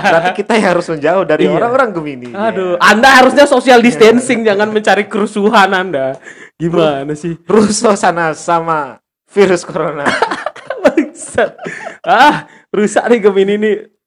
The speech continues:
Speaker 2: mencari kerusuhan. Terus kita ada Cancer. Hei, Cancer, saya akan, oh, ini, ini.
Speaker 1: Mister Crab.
Speaker 2: Silakan, Cancer
Speaker 1: Oh,
Speaker 2: dulu.
Speaker 1: kecintaan ya?
Speaker 2: Iya.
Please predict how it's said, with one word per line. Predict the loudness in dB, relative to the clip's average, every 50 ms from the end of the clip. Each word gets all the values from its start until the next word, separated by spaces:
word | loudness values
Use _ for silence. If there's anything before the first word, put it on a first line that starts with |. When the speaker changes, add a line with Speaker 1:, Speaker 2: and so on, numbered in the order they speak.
| _ _ -4
Speaker 2:
mencari | -4 -2 0 0 0 0 -2 -4
kerusuhan. | -6 -6 -8 -8 -6 -6 -8 -6 -4 -6 -6 -6 -8 -14 _ _ _ _ _ _ _ _ _ _ _ _
Terus | _ -6 -4 -4 -4 -6 -8 -16 -20 -20 -20 _
kita | _ -8 -4 -2 -2 -2
ada | -4 -4
Cancer. | -6 -6 -6 -8 -10 -14 -14 -14 -16 _ _ _ _ _ _ _ _ _ _ _ _ _ _ _ _ _ _ _ _ _ _ -10
Hei, | -6 -2 -2 -2 -2 -2 -4 -8 -10 -8 -4
Cancer, | -2 -2 -2 0 0 -2 -2 -2
saya | -2 -2 0 0 2 2 0 0
akan, | -2 -4 -4 -4 -4 -4 -4 -8 -6 -2
oh, | 0 0 0 -2 -4 -8
ini, | -10 -10 -10
ini. | -8 -8
Speaker 1:
Mister | -10 -10 -10 -12 -12 -12
Crab. | -12 -12 -12 -12 -14 -16 _ _ _ _ _ _ _
Speaker 2:
Silakan, | _ _ -10 -10 -8 -8 -10 -10
Cancer | -10 -10 -8 -8 -6 -6 -6
Speaker 1:
Oh, | -4
Speaker 2:
dulu. | -6 -6 -8
Speaker 1:
kecintaan | -10 -12 -12 -12 -10 -8 -8
ya? | -10 -10 -10 -10
Speaker 2:
Iya. | -8 -6 -6 -6 -8 -10 _